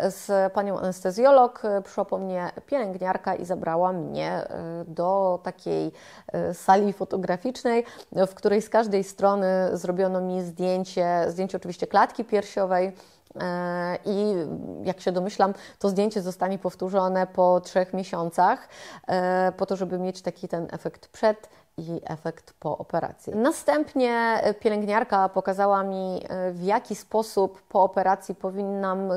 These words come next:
kłaść się i wstawać z łóżka. To jest bardzo ważne, bo ten sposób, e,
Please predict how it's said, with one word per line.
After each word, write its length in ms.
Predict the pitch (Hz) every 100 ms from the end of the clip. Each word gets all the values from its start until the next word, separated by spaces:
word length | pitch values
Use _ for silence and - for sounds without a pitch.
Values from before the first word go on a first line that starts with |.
| 180
kłaść 500 | - 208 208 - -
się 360 | - 202 185 180 -
i 500 | 180 185 185 180 170 175
wstawać 560 | - - 202 180 175 -
z 120 | 170
łóżka. 460 | 175 165 - 196 254 - - -
To 80 | 185
jest 140 | 180
bardzo 420 | 180 214 214 202
ważne, 400 | 185 185 202 226
bo 80 | 180
ten 220 | 233 247
sposób, 440 | 269 - 247 214 -
e, 720 | 185 185 185 185 180 - -